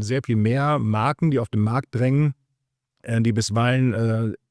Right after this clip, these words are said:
eher fragwürdige Qualitätsstandards haben. Ähm, der Vorteil wiederum, was das anbetrifft bei unserem Produkt, ähm, dass die Endverbraucher selbst ein gewisses, ähm, Bedürfnis haben,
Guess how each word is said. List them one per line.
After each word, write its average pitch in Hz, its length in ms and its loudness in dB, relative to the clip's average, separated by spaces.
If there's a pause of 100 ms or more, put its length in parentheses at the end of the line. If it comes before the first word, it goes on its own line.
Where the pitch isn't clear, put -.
(160)
eher 131 120 0
fragwürdige 107 580 -2
Qualitätsstandards 110 880 -4
haben. 127 300 -2 (560)
Ähm, 117 500 2 (320)
der 113 300 -2
Vorteil 127 480 2
wiederum, 117 600 0
was 117 140 -2
das 135 160 -2
anbetrifft 143 420 -4
bei - 60 -4
unserem 139 280 0
Produkt, 139 460 -2
ähm, 127 640 0 (300)
dass 120 240 -4
die 123 140 -2
Endverbraucher 135 520 0
selbst 120 600 -2
ein 123 320 0
gewisses, 131 920 -4
ähm, 107 800 -2
Bedürfnis 135 580 -2
haben, 151 460 0